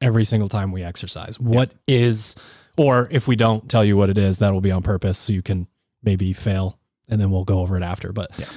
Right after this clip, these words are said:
Speaker 1: we'll go over all of this stuff at camp for each individual workout, just to talk about the different styles of workouts,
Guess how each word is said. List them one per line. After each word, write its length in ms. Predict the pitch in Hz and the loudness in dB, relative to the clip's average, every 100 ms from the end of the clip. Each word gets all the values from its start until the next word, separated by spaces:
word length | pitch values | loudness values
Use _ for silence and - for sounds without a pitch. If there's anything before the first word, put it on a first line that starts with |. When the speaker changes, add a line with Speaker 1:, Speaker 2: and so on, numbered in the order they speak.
| - | -2
Speaker 1:
we'll 100 | 117 | 0
go 180 | 120 131 | 2 2
over 300 | 135 117 117 | 4 4 2
all 300 | 110 117 113 | 2 4 4
of 100 | 107 | 4
this 160 | 107 104 | 2 0
stuff 300 | - 127 95 | 2 0 0
at 240 | 117 107 | -4 -4
camp 300 | - 107 98 | 0 0 0
for 120 | - 113 | -2 0
each 180 | 120 120 | 0 2
individual 500 | 107 104 101 101 95 | 2 2 0 0 0
workout, 380 | 95 98 95 | -2 -2 -2
just 220 | 92 101 - | -2 -4 -4
to 80 | |
talk 240 | 101 101 - | -4 -2 -2
about 180 | 98 90 | -4 -2
the 80 | |
different 260 | 98 92 92 | -4 -4 -6
styles 360 | - 120 117 107 | 0 2 2 2
of 80 | |
workouts, 560 | 107 104 107 104 101 | 0 0 2 2 0